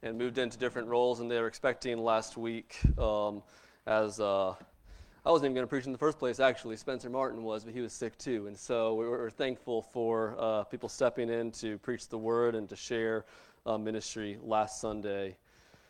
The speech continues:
Now, we're on March, uh, fifth today. It's the first Sunday of the month. And every time we have one of these first Sundays, at some point in our service, one of our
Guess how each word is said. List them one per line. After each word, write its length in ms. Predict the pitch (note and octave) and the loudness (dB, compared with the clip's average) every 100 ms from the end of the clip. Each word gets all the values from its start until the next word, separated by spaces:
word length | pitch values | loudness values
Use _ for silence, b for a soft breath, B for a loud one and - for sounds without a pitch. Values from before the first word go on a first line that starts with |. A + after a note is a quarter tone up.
| b b b - | b b b 0
Now, 240 | A#2 A#2 | 4 6
we're 180 | A#2 B2+ | 6 6
on 180 | B2 B2 | 6 6
March, 380 | D3 D#3+ - D3 | 6 6 4 4
uh, 220 | C3 B2 | 6 6
fifth 280 | - G#3+ G#3+ | 8 6 6
today. 300 | F#3 G3+ G#3+ | 4 6 6
It's 120 | - | 4
the 100 | D#3+ | -2
first 340 | F#3+ F3+ - | 2 2 4
Sunday 480 | F#3 F3 F3 E3+ D#3 | 6 6 8 10 10
of 240 | D3 C#3+ | 8 8
the 60 | D3 | 6
month. 560 | D3 E3 C3+ - - - | 6 6 6 0 -20 -10
And 200 | C#3+ C3 | -4 2
every 460 | C#3 D3+ F3+ F3 D#3+ - | 4 6 6 6 4 -6
time 260 | - F3+ E3+ | 2 6 6
we 80 | D3 | 6
have 140 | D3 | 6
one 80 | D3+ | 6
of 80 | C#3+ | 4
these 160 | C#3+ | -2
first 360 | - E3+ E3 - | 0 0 0 2
Sundays, 760 | F3 F3+ C#3+ B2+ C3 D3 - - b b b - | 4 6 6 6 4 0 -6 -16 b b b -10
at 120 | - | -4
some 240 | - F3 - | 4 4 4
point 280 | F3 E3 | 4 4
in 80 | C#3+ | 4
our 140 | C#3+ D3 | 2 2
service, 540 | - C3+ D3 D#3+ - | 4 4 4 2 2
one 180 | C3+ D3+ | 4 6
of 160 | D3 | 8
our 260 | C#3+ C#3 | 10 8